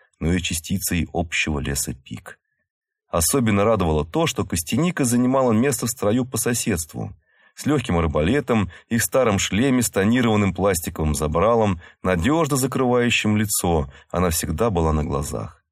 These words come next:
Костоправ, Василий, Змейка тоже оказались рядом. Видимо, капитан-кашкадёр решил не разлучать компанию, справедливо рассудив, что в одной связке новичкам драться будет сподручнее.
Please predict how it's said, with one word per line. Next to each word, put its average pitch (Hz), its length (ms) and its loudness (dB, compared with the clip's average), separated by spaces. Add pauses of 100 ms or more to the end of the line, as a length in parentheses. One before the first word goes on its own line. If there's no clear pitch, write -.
(520)
Костоправ, 87 640 -2
Василий, 78 400 0
Змейка 98 420 0
тоже 120 400 0
оказались 87 560 0
рядом. 73 460 -2 (360)
Видимо, 160 380 0
капитан-кашкадёр 127 1040 0
решил 110 340 0
не 127 140 2
разлучать 147 440 0
компанию, 98 720 0 (220)
справедливо 110 640 0
рассудив, 110 480 0
что - 240 -2
в 80 40 2
одной 82 260 0
связке 120 440 0
новичкам 101 520 0
драться 85 380 0
будет 73 280 -4
сподручнее. - 920 -8